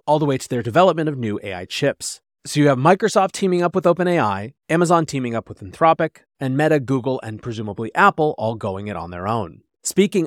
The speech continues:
of Meta, we've had reports for a few weeks that the company was developing A I chatbots with different personalities in an attempt to increase engagement among younger users of their services. According to the Wall Street Journal, those chatbots could be coming as early as this week.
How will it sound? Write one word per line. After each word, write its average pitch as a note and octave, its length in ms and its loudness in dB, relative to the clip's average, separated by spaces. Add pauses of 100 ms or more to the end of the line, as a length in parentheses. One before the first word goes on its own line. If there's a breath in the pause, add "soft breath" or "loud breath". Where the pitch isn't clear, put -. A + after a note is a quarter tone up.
of B2 200 -2
Meta, A2 380 -2 (140)
we've D3 120 -8
had F3+ 160 2
reports A3+ 260 0
for A3 140 -2
a F3 40 -2
few D3+ 200 -2
weeks C3+ 240 -4
that C3 100 -12
the - 80 -12
company F3+ 320 -4
was D3+ 160 -4
developing A#2 540 -4
A A#2 100 -4
I G#2+ 100 -6
chatbots D3+ 600 0
with A#2+ 100 -8
different A2 300 -12
personalities B2 720 -2 (120)
in E3 120 -2
an E3+ 80 0
attempt G#3 380 -2
to F3+ 200 -4
increase C#3 480 -6
engagement C3 720 -4
among A2 340 -8
younger G2 280 -10
users D3 360 -2
of A2 120 -4
their G2 160 -8
services. A#2+ 680 -6 (240)
According D3+ 280 4
to C3 80 -4
the B2+ 60 -4
Wall A#2+ 180 2
Street A#2 240 -6
Journal, D#3+ 280 2
those C3 260 -2
chatbots C#3+ 460 0
could C3 100 -8
be B2+ 100 -6
coming B2 380 -8
as B2 180 -8
early G#2 280 -8
as F#2+ 180 -12
this - 260 -12
week. - 380 -6